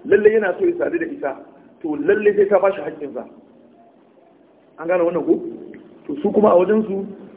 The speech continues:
saduwa ba dole bane idan har miji ya nema, mace ba ta yarda ba, to wannan kaza, wannan magana. Suka ce ba a raba aure. A kotun Faransa yanzu ba a raba aure idan mace ta ƙi yarda a sadu da ita.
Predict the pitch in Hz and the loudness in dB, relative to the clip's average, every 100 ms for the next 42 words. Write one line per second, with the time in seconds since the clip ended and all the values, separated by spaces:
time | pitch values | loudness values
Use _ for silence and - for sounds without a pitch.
0 | - - 143 131 180 180 180 147 139 190 | -10 -2 0 2 4 4 6 4 6 6
1 | 202 156 196 185 185 147 170 185 180 - | 6 4 4 4 2 4 4 2 -4 -10
2 | - - - - - 180 185 190 175 165 | -16 -18 -20 -20 0 2 2 0 2 4
3 | 185 160 147 185 - - - - - 156 | 4 4 0 0 -4 -12 -18 -20 -4 -2
4 | 156 151 147 147 135 196 160 - - - | 2 4 8 8 8 4 4 -2 -12 -18
5 | - - - - - 160 - - - - | -20 -20 -20 -10 0 2 2 -4 -10 -4
6 | 147 170 180 147 165 165 - - - - | -2 -2 2 4 6 4 2 -12 -10 -4
7 | 147 180 156 160 143 - - - 214 190 | -2 0 0 0 0 -4 -14 -6 0 4
8 | 190 196 220 190 180 185 160 160 151 143 | 4 6 2 4 4 4 4 0 -2 -4
9 | - - - - - - - - 247 220 | -8 -14 -20 -20 -20 -12 -8 2 4 4
10 | 190 160 185 175 160 - 196 220 170 180 | 0 0 2 2 -2 0 2 2 4 4
11 | 165 165 180 180 190 196 180 - 151 180 | 4 2 0 0 -2 -6 -8 -10 -4 -4
12 | 180 175 170 151 143 165 143 143 123 | -2 0 -2 -2 -6 -6 -8 -8 -10